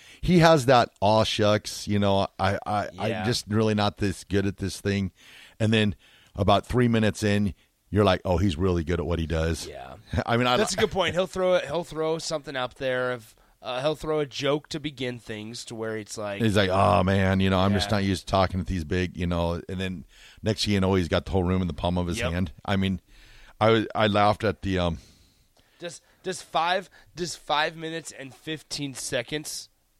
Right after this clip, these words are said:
Speaker 2: make it a harder over-under?
Speaker 1: I'm taking the over still.
Speaker 2: Still over.
Speaker 1: I'm going overs.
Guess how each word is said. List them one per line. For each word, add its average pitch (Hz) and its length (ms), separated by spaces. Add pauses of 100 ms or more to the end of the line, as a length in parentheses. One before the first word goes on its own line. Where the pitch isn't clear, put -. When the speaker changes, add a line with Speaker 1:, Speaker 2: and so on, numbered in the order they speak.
(180)
Speaker 2:
make 156 260
it 143 120
a 139 60
harder 135 340
over-under? 139 540 (600)
Speaker 1:
I'm 98 60
taking 110 300
the 107 80
over 87 260
still. 82 300
Speaker 2:
Still 156 340
over. 143 300
Speaker 1:
I'm 90 80
going 95 200
overs. 90 400